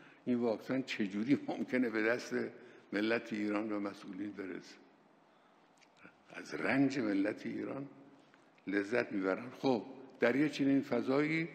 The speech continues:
شما که پرستار هستید، اگر بتوانید یک لبخندی بر لب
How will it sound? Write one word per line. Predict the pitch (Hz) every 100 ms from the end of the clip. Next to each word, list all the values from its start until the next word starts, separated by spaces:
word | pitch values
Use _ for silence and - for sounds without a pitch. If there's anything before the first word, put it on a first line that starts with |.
| - - - -
شما | - - 120 135
که | 135
پرستار | 120 110 107 104 120 110
هستید، | 104 110 - 139 160 160 - - - - - - _ _ _ _ _ -
اگر | - 120 123
بتوانید | 113 127 127 113 113 104 104
یک | 110 113
لبخندی | 98 95 92 - - 139 139 117 98 85 76 - - - - - - _ -
بر | 98
لب | 95 110